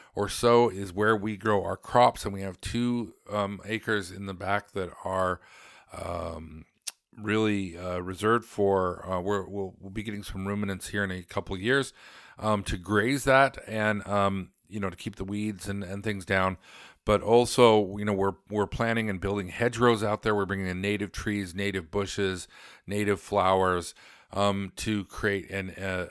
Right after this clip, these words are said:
an ecosystem where the majority of our property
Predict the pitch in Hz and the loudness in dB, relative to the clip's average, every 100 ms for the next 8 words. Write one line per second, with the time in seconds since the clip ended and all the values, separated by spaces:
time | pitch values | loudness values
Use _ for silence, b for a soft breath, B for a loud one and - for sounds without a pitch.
0 | - 92 92 113 - 104 - 107 - 107 | -8 -8 -6 -6 -4 -4 -2 -4 -4 -6
1 | 98 92 87 92 - 123 147 156 110 98 | -4 -6 -6 -8 -4 2 6 6 6 2
2 | 95 95 92 117 110 101 92 85 | -2 -2 0 4 6 4 0 -2